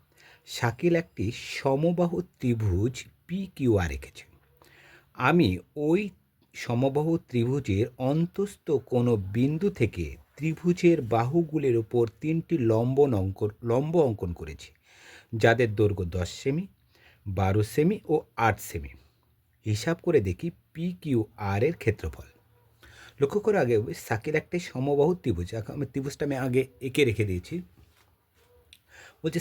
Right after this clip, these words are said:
শাকিল একটা সমবাহু ত্রিভুজ। এখন সমবাহু ত্রিভুজ কাকে বলে? যার তিনটে বাহু সমান। দেখো এই বাহু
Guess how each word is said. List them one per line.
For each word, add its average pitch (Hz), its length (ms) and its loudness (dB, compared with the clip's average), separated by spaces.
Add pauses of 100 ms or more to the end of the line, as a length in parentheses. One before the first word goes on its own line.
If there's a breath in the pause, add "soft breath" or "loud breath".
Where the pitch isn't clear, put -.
শাকিল 120 320 0
একটা 190 120 -10 (140)
সমবাহু 147 520 0 (100)
ত্রিভুজ। 80 340 -4 (260)
এখন 165 140 -8 (120)
সমবাহু 151 400 -4
ত্রিভুজ 165 300 -8
কাকে 147 220 -10
বলে? 180 160 -8
যার 196 100 -4 (100)
তিনটে 127 320 0
বাহু 151 140 -2 (140)
সমান। 87 260 0 (420 loud breath)
দেখো - 160 -14 (160)
এই 110 140 0
বাহু 113 180 2